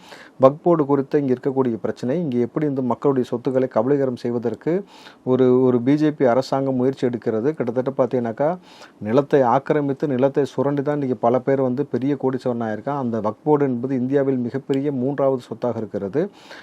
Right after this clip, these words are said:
அந்த சொத்தை கொண்டு போய் அதுக்குள்ள எம் எல் ஏவையும் கலெக்டரையும் உள்ள கொண்டு வந்தா உருப்படுமா முதல்ல அது?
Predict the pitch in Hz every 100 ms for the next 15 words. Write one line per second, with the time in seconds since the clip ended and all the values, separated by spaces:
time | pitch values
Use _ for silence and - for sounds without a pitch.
0 | - - 123 117 - 135 175 147 139 127
1 | 139 156 135 127 139 131 123 143 135 123
2 | 131 120 123 120 135 120 131 131 120 117
3 | 120 120 113 135 135 117 101 95 98 95
4 | 90